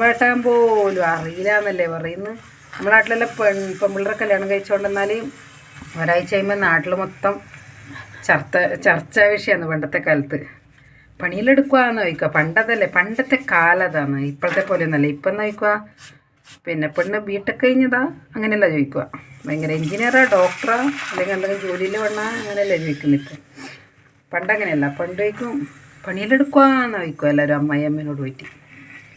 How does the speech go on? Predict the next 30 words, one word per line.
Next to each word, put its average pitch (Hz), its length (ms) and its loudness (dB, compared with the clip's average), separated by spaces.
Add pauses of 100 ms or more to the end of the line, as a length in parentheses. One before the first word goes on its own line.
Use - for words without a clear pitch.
(640)
അന്നേരം 160 260 -6
പറയും, 254 240 6
"ഉം, 415 160 4 (140)
ഓക്കൊരു 202 300 0
പപ്പടം 247 380 4 (120)
കാച്ചാൻ 381 400 4
പോലും 156 260 0
അറിയില്ല" 127 260 -6 (140)
എന്ന് - 180 -20
പറയും. - 200 -14 (720)
അപ്പം - 160 0
അങ്ങനെ 226 240 0
പപ്പടം 233 320 2
കാച്ചാൻ 262 340 4
പോലും 269 420 8
അറിയാത്ത 240 360 0
ഏതെങ്കിലും 233 320 -4
കുഞ്ഞുങ്ങളുണ്ടാ? 240 600 0 (1200)
ഉണ്ടെങ്കിൽ 214 400 0 (560)
ഇവിടെ 208 300 2
വന്നിട്ട് 170 300 -2
ഒന്ന് 170 100 -4 (100)
നോക്കിയാൽ 147 300 -2
മതി 160 120 0
കേട്ടാ. 175 180 0 (960)
ഇങ്ങനെയൊന്ന് 180 420 -6
പപ്പടം 180 320 -4
നമ്മൾ 160 240 0
വാച്ചൽ, 151 300 -4 (580)
അല്ല 151 120 -4